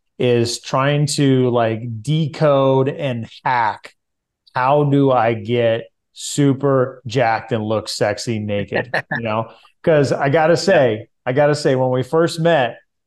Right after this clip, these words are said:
Speaker 1: you were in shape. As time's gone by in a short period of
Speaker 2: Sure.
Speaker 1: time, you, you've gotten shredded out of your mind. So,
Speaker 2: Uh. <laughs>
Speaker 1: um, the, the, the people watching this on video, they're just,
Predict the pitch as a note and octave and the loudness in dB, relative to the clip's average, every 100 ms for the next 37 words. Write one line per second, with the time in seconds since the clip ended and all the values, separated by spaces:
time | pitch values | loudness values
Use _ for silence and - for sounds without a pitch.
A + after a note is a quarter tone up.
0 | _ B2+ C#3+ C#3 C3+ - C#3 D#3+ D#3+ - | _ -2 0 0 -2 -2 0 2 -2 -14
1 | _ _ _ _ _ - B2+ B2 C#3+ C#3 | _ _ _ _ _ -2 -2 0 -2 0
2 | C#3+ C3 C#3 C3 B2 A#2+ C3 D3+ - A#2+ | 0 0 2 2 2 2 2 0 -2 -8
3 | G#2+ - D3 D3 C#3+ C3 B2 C3+ C#3 D#3 | -10 -2 -2 0 0 0 0 -2 0 -2
4 | D#3+ - _ _ _ _ B2+ C#3+ D3+ D#3 | -4 -12 _ _ _ _ 0 2 2 2
5 | D#3 D3 D#3 A#2 A2+ - D3 C#3+ C#3 B2+ | 2 4 2 0 -4 -8 0 2 2 2
6 | A#2+ A2 G#2 A#2 G#2 G2 G#2 - B2+ A#2 | 0 -2 -4 -6 -6 -8 -12 -2 0 2
7 | G#2+ G2+ - _ _ - A#2+ A2+ G#2 G2+ | 2 -2 -6 _ _ -4 0 2 2 -2
8 | G2 A2 - _ - B2 B2 A#2+ B2 A#2+ | -6 -12 -18 _ -10 0 2 2 0 0
9 | A#2 A2 A2+ - E3 D#3 B2+ C3 C3 - | 0 0 -4 0 0 2 2 2 0 -2
10 | C3+ B2+ B2 B2 A#2 A2 A#2+ B2+ B2 A2 | -2 -2 -2 -2 -4 -2 -2 2 2 2
11 | G#2+ A#2 A#2+ G2 - - | 0 -2 -2 -4 -6 -12